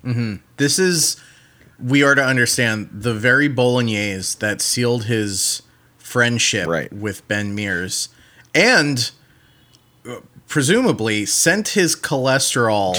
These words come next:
Speaker 2: <laughs> Yeah. Yeah.
Speaker 1: tipping over
Speaker 2: Yeah. Th- <laughs>
Speaker 1: over into the breaking point.
Speaker 2: I, yeah. You should probably not eat too much of the bolognese in your
Speaker 1: Mm.
Speaker 2: life, I guess.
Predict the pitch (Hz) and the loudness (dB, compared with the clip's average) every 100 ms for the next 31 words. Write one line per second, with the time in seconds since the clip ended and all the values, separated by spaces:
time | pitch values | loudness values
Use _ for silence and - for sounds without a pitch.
0 | 113 123 - - 156 - - - - - | 0 0 0 -8 -16 -18 -20 -20 -20 -4
1 | 156 98 78 - - - 196 196 208 190 | 2 2 0 -4 -4 2 2 4 2 4
2 | 175 160 156 156 139 127 117 113 117 214 | 0 4 4 4 4 4 4 2 -2 -8
3 | 170 139 - 113 101 117 156 - - - | -10 -14 -2 4 4 4 2 -2 -6 -8
4 | - - - 254 - 131 127 131 127 135 | -14 -8 -6 -6 0 0 4 4 4 2
5 | 143 131 104 123 127 120 101 92 104 76 | 2 0 2 4 4 2 -4 -6 -8 -4
6 | 67 107 98 - 120 110 90 - _ _ | 2 2 2 -2 2 4 4 0 _ _
7 | _ _ _ - 107 113 - 127 135 131 | _ _ _ -8 -4 -4 0 2 4 2
8 | 123 120 - - - - 82 90 90 107 | 2 -2 -6 -18 -20 -20 -12 -4 0 0
9 | - 104 104 - 123 113 98 - 87 87 | -2 -6 -6 -6 -4 -2 -2 -4 -6 -6
10 | 87 78 73 65 67 85 - - - _ | -4 -4 -6 -6 -6 -6 -8 -12 -20 _
11 | 101 101 98 85 73 82 87 - _ - | -4 -2 -2 0 -2 -4 -10 -14 _ -20
12 | - - _ - 80 82 - | -20 -20 _ -8 -4 -4 -4